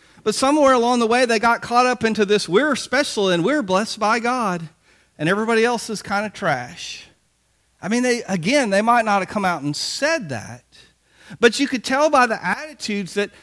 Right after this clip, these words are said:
that's kinda what a lot of people in the day of Jesus and the apostles, they kinda felt like that. We're the special nation, and everybody else is just not as good as us. And they had to get to this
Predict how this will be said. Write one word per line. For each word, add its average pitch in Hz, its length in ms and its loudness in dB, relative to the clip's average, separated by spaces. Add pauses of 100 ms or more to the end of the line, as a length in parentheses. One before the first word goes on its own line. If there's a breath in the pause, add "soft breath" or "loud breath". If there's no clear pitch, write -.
(180 loud breath)
that's 233 300 0
kinda 277 360 0
what 262 240 2
a 240 40 -2
lot 233 280 -4
of 254 100 -10
people 220 440 -4
in 208 420 -2 (260 soft breath)
the 165 160 -4
day 190 380 2
of 196 140 0
Jesus 214 540 -4
and 220 120 -4
the 208 80 -2
apostles, 208 640 0
they 214 140 0
kinda 262 300 -2
felt 269 340 -2
like 180 260 -2
that. 160 240 -2
We're 214 200 4
the 220 140 -2
special 220 560 -6
nation, 190 560 -4 (420 soft breath)
and 131 120 -4
everybody 190 440 0
else 185 260 -2
is 151 80 -10
just 175 240 -8
not 170 220 -2
as 156 160 -8
good 165 200 -8
as 131 140 -20
us. - 460 -20 (1300 soft breath)
And 190 120 0
they 240 100 2
had 262 200 2
to 247 40 0
get 226 260 0
to 233 100 -2
this 214 280 -2